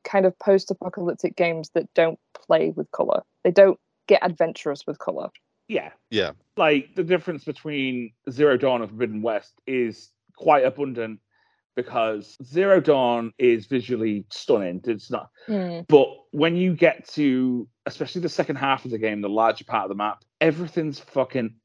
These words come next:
Speaker 2: orange. <laughs>
Speaker 1: Yes,
Speaker 2: Everything.
Speaker 1: it is. There's a,
Speaker 2: <laughs> A-,
Speaker 1: there's a
Speaker 2: apart
Speaker 1: lot
Speaker 2: from
Speaker 1: of
Speaker 2: when you get to
Speaker 1: desert.
Speaker 2: Meridian, there's a lot of desert. Don't get me
Speaker 1: A
Speaker 2: wrong,
Speaker 1: lot
Speaker 2: it's
Speaker 1: of
Speaker 2: a good
Speaker 1: desert.
Speaker 2: game, but it's
Speaker 3: Yeah.
Speaker 1: Yeah.
Speaker 2: all the same tone of orange, which is fine.
Speaker 1: Mm.
Speaker 2: But, like,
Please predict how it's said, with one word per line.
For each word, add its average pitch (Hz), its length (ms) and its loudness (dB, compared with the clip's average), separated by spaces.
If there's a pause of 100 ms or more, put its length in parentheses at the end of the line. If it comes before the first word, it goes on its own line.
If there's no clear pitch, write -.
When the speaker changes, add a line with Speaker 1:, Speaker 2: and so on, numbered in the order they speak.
(100)
Speaker 2:
orange. 85 680 0 (120)
<laughs> - 60 -10 (300)
Speaker 1:
Yes, 185 160 0
Speaker 2:
Everything. 170 540 8
Speaker 1:
it 147 80 8
is. - 340 -4
There's 220 260 10
a, 202 200 8 (140)
Speaker 2:
<laughs> - 180 -14
A-, 156 160 6 (180)
Speaker 1:
there's 233 140 8
a 196 60 8
Speaker 2:
apart 180 60 6
Speaker 1:
lot 190 40 8
Speaker 2:
from 202 80 4
Speaker 1:
of - 40 6
Speaker 2:
when 190 100 0
you - 20 2
get 226 160 10
to 180 60 -6
Speaker 1:
desert. 170 220 6
Speaker 2:
Meridian, 135 380 0
there's 127 160 -10
a 139 60 -4
lot 131 520 0
of 123 120 -8
desert. 107 380 -4 (120)
Don't 233 180 0
get 208 160 -8
me 202 80 2
Speaker 1:
A 196 40 4
Speaker 2:
wrong, 190 120 2
Speaker 1:
lot 190 200 8
Speaker 2:
it's 180 100 0
Speaker 1:
of 127 60 -8
Speaker 2:
a - 20 -12
good - 60 -4 (120)
Speaker 1:
desert. 101 160 -4
Speaker 2:
game, 92 180 -16 (360)
but 156 140 4
it's 160 120 -4
Speaker 3:
Yeah. 175 220 -2
Speaker 1:
Yeah. 151 80 0
Speaker 2:
all 151 220 2
the 147 80 0
same 135 360 -8
tone 110 300 -12
of 113 160 -8
orange, 101 500 -2
which 104 200 -16
is 113 100 -12
fine. 107 440 -2
Speaker 1:
Mm. 165 100 -14 (300)
Speaker 2:
But, 139 160 4
like, 131 320 2